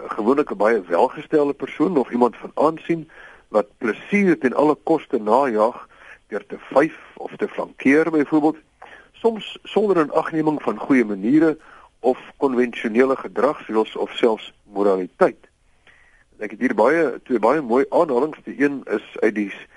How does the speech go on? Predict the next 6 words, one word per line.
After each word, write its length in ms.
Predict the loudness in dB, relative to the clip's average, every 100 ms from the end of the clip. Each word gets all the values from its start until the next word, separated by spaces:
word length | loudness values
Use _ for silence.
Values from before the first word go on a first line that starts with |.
| -20 -20 -8
Suidwester, 800 | -6 -2 0 0 0 -4 -4 -8 _ _ -20 _ _ -20
die 60 | -6
Koerant 360 | 0 0 0
van 120 | -2
Namibië. 480 | 0 0 2 2 0 -4 _ _ _ _ _ _ _ -6
Professor 480 | 0 2 2 -2